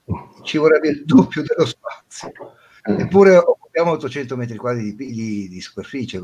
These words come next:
Speaker 1: mille compreso gli espositori. Al raduno è un po' più difficile. Io ho provato in altri raduni che ho fatto a mettere i tavolini, ma, eh, le persone s-, intanto arrivano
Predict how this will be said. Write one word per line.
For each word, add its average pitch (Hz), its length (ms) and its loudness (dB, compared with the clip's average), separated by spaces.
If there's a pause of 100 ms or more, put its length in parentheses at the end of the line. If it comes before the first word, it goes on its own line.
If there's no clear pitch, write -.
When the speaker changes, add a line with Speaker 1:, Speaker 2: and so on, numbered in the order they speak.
Speaker 1:
mille 170 340 0
compreso 113 800 0
gli - 100 -20
espositori. 80 580 -16 (1000)
Al 180 140 0
raduno 190 460 6
è 160 80 0
un 151 80 -2
po' 196 120 0
più 190 100 -2
difficile. 147 440 -6
Io 185 180 2
ho 139 60 0
provato 131 440 0
in 113 80 -4
altri 143 320 -2
raduni 110 300 -6
che 123 100 -12
ho 131 40 -14
fatto 135 220 -8
a - 20 -6
mettere 107 280 -6
i 101 40 -12
tavolini, 80 640 -12
ma, 135 320 -6
eh, 107 680 -12
le 143 100 -8
persone 117 520 -2
s-, - 220 -14 (180)
intanto 190 480 0
arrivano 143 720 2